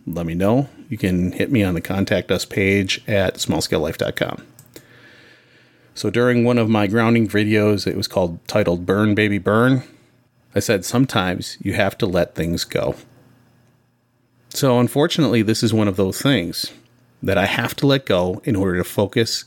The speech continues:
create, and grow. It isn't easy.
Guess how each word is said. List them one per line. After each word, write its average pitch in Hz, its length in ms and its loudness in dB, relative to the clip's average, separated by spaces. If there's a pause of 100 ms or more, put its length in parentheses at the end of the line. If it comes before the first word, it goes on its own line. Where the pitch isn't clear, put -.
create, 92 540 0 (260)
and 98 160 0
grow. 98 380 0 (760)
It 117 80 -4
isn't 175 260 4
easy. 160 540 2